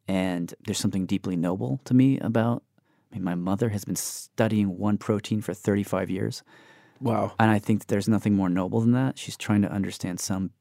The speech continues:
Speaker 1: ba-, of basic science. And I love that. But I also have come to feel that it's not the only way to know what's real in the world.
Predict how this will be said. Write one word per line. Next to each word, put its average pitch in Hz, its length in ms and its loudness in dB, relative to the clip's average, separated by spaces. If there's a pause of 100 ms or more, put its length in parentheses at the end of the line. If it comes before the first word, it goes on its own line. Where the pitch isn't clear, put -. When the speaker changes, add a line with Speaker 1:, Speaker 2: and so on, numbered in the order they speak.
Speaker 1:
ba-, 98 180 -4 (140)
of - 240 -10
basic 95 320 -4
science. 101 420 -4 (680)
And 104 120 4
I 98 60 4
love 107 320 2
that. 131 260 2 (440)
But 117 100 6
I 123 80 8
also 139 720 6 (220)
have 123 280 0
come 123 220 4
to 113 100 -2
feel 139 360 0
that 107 140 2
it's - 220 -4
not 117 240 2
the 110 140 2
only 107 260 4
way 110 220 2
to 101 80 0
know 98 220 2
what's - 280 -4
real 107 280 2
in 69 60 -8
the 73 80 -8
world. - 360 -6